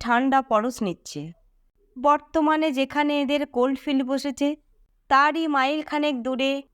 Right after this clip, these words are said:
বহুকাল আগে এক সময় একটা কোলফিল্ড ছিল। আকস্মিকভাবে এক রাত্রে সে খনিটা নাকি ধসে মাটির বুকে বসে যায়। এখনো মাঝে মাঝে বড় বড় গর্ত মতো আছে।"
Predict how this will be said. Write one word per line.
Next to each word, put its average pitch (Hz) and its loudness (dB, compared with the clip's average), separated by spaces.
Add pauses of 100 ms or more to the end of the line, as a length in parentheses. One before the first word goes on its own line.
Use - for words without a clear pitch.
বহুকাল 262 0
আগে 226 0
এক 233 0
সময় 254 -4
একটা 247 0 (260)
কোলফিল্ড 269 2
ছিল। 151 -4 (800)
আকস্মিকভাবে 311 0
এক 285 2
রাত্রে 277 0 (300)
সে 285 2
খনিটা 262 -2
নাকি 269 0
ধসে 233 0
মাটির 247 0
বুকে 214 -2
বসে 208 -2
যায়। 151 -4 (680)
এখনো 330 2
মাঝে 277 0
মাঝে 294 -2 (300)
বড় 254 2
বড় 269 0
গর্ত 240 0
মতো 269 2
আছে।" 165 -4